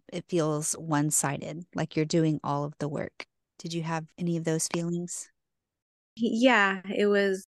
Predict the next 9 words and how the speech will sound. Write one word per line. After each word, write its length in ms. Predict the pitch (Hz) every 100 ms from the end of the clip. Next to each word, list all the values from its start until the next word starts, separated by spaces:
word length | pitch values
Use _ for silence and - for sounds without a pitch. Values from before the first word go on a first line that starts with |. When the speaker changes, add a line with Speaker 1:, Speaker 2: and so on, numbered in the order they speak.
| -
Speaker 2:
definitely 720 | 175 202 185 185 185 185 180 - -
after 760 | 147 143 - 160 147 139 139 135
the 80 | 139
money 280 | 135 131 131
was 160 | 143 147
given. 580 | 143 - 135 - 151 - _ -
Come 240 | 175 170
Valentine's 800 | 156 147 147 151 156 147 147 151
Day, 500 | 143 139 135 139